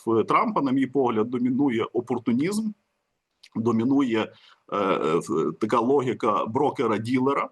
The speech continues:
який намагається розхитувати чужі союзи, е, в, використовувати різні прийоми, е, в, заохочення і покарання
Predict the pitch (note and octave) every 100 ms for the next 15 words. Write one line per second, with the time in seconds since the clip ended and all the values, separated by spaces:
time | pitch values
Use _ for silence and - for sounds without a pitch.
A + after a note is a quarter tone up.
0 | _ _ G#2+ G2+ G#2 B2 A#2 A#2 G#2+ G#2
1 | G#2 A#2 G#2 A#2 A#2 - - - F3 D#3+
2 | B2+ G#2+ G#2+ G2 - A2 G#2+ - A2 C3
3 | F3 F3 F3 - _ _ - G#2 F#2+ D#2
4 | - A2 A2+ B2 A#2 B2+ A#2 G#2+ G#2+ A#2
5 | C3+ D#3+ C3 A#2 A#2+ B2 A#2+ A2 G2 F#2
6 | F2 C2 B1 F2 E2+ D#2 - F#2+ F2 -
7 | - G#2 F#2+ F2 F#2+ A#2+ A#2 A#2 C#3 B2
8 | A#2 A2 A2 G#2+ A2 A2 B2 C3 G3+ G#3+
9 | G3+